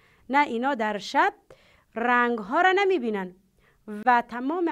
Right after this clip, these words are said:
اشیا و تصاویر و افراد را به صورت یک چیز سیاه و سفید مات می‌بینن. به همین خاطر هست که ما اونا رو می‌گیم مبتلا به شب کوری شدن. خب پس این حجرات یا این گیرنده ها یا آخذه های ما و شما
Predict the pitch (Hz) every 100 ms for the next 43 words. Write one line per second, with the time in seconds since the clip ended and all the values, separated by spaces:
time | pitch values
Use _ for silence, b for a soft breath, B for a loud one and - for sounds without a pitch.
0 | 233 220 214 247 262 220 208 202 196 202
1 | 202 262 247 208 202 190 196 240 339 330
2 | 359 359 B B 220 208 220 214 269 262
3 | 214 240 277 277 247 254 254 - 208 190
4 | 196 - 196 285 294 285 240 247 240 202
5 | 190 190 190 190 b b b 208 247 320
6 | 320 277 285 262 269 - 214 220 208 233
7 | 240 254 320 B B B 208 202 214 202
8 | 254 240 311 320 b - 202 190 - 185
9 | 247 - 180 175 - B B B B 285
10 | - - _ - 285 320 359 285 254 240
11 | 240 226 226 226 247 220 247 240 220 220
12 | 208 277 302 220 208 208 - 196 202 190
13 | 202 202 202 196 196 220 302